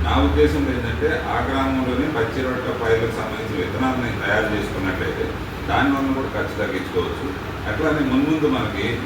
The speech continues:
మంచి రకం భూమిని, మంచి ఆరోగ్యవంతమైన భూమిని కనుక ఇచ్చినట్లయితే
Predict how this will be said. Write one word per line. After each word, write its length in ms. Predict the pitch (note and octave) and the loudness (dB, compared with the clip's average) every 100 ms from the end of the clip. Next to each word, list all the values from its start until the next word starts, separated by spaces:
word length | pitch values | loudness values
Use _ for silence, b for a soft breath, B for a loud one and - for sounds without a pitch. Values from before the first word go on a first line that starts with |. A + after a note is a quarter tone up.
| - | -2
మంచి 280 | C3 - D3+ | -2 0 0
రకం 340 | C3 A#2+ - - G2+ - | 0 -2 -2 -4 -4 -2
భూమిని, 360 | B2 D3 C3 G#2+ - | 2 4 4 2 -2
మంచి 200 | - - | -2 0
ఆరోగ్యవంతమైన 760 | A#2 B2 A#2+ - A#2 A2+ A2 G#2 | 2 2 0 -2 -4 -2 -2 -2
భూమిని 280 | G2+ A2 A2 | -2 -2 -2
కనుక 220 | G#2 G#2 F#2+ | -2 -2 -4
ఇచ్చినట్లయితే 580 | - G#2 G#2 - - | -4 -4 -4 -4 0